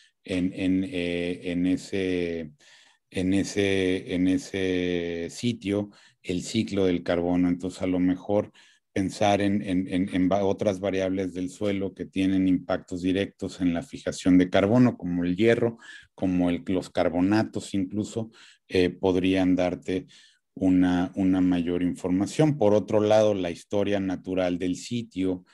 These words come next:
eh, eh, en función el desarrollo, eh, de, de, de la vegetación y la caracterización del carbono con la profundidad, el tipo de suelo y la hora zona, horizonación,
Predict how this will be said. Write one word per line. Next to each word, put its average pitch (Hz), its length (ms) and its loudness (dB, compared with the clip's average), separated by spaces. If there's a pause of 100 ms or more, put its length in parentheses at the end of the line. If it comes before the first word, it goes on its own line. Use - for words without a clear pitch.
(380)
eh, 85 420 -2
eh, 87 460 -4
en 90 160 -2
función 92 680 -2 (380)
el 90 200 -6
desarrollo, 90 840 -2 (680)
eh, 87 440 -2
de, 82 460 -4
de, 80 520 -4
de 85 220 -4
la 90 180 2
vegetación 95 800 0
y 98 60 2
la 87 200 0
caracterización 92 1120 -2
del 101 220 -2
carbono 104 600 0
con 92 220 -2
la 92 160 -4
profundidad, 98 840 -2 (420)
el 90 240 -8
tipo 104 340 0
de 98 140 0
suelo 104 400 2
y 95 120 0
la 92 200 2
hora 117 320 4
zona, 110 460 -6 (100)
horizonación, 101 1120 -2